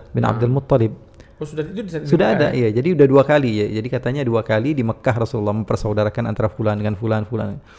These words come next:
Speaker 1: Kemudian setelah datang ke kota Madinah, yang pertama kali Rasulullah sallallahu alaihi wasallam, eh, lakukan adalah mu'akhah tadi.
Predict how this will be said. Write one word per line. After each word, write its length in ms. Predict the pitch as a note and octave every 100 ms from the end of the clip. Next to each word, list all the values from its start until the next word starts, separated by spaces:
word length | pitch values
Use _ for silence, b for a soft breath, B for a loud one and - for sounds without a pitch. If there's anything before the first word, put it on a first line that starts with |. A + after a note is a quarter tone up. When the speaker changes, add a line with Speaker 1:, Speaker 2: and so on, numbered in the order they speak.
| B B -
Speaker 1:
Kemudian 420 | B2 A2 A2 B2+
setelah 240 | B2 A#2
datang 240 | G#2 B2+ C3+
ke 100 | A#2
kota 220 | - A2
Madinah, 380 | G#2+ G#2 G#2 A#2
yang 120 | D3+ A2
pertama 300 | - A#2+ D3+
kali 180 | C#3+
Rasulullah 380 | A#2+ A2+ A#2 G#2+
sallallahu 180 | G#2 A2
alaihi 140 | -
wasallam, 160 | A2 G#2+ - B B B
eh, 120 | A#2
lakukan 360 | A2+ C3 C3 D3+
adalah 260 | A2+ C3
mu'akhah 420 | C3 A2+ A2 -
tadi. 240 | G#2 G#2